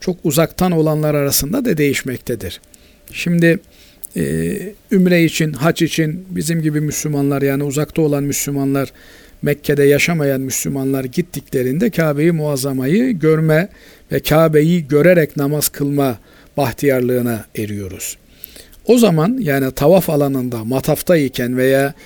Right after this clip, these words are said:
işte üst katlardan Kabe'yi görme imkanımız olan yerde kaşımızın ortasını Kabe'nin ortasına doğru,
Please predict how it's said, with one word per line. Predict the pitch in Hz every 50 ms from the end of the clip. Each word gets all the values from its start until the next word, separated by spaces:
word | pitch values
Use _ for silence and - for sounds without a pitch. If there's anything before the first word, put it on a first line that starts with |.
| - - _
işte | - - - 123
üst | - 180 - -
katlardan | 170 160 - - - 135 127 123 127 120 120 123
Kabe'yi | - - 139 143 151 151 151 156 156 151 147 - - - - _ _ _ _ _
görme | 139 139 143 147 165 190 196 147
imkanımız | 156 156 143 - - 143 143 143 147 147 143 135 127 - - - - - _ -
olan | 139 139 147 175 190 175
yerde | 147 135 127 123 120 117 123 165 202 247 285 262 - _ _ _ _ - _ _ -
kaşımızın | - 254 - - - 156 139 131 - 139 127 120 -
ortasını | - 190 170 147 - 143 120 - - 127 127 139 175 220 240 233 220 226 226 190 - -
Kabe'nin | 165 160 147 131 127 135 160 214 220
ortasına | 220 165 139 131 - 131 120 - 143 147 139 131 123
doğru, | 123 120 120 120 135 175 226 277 247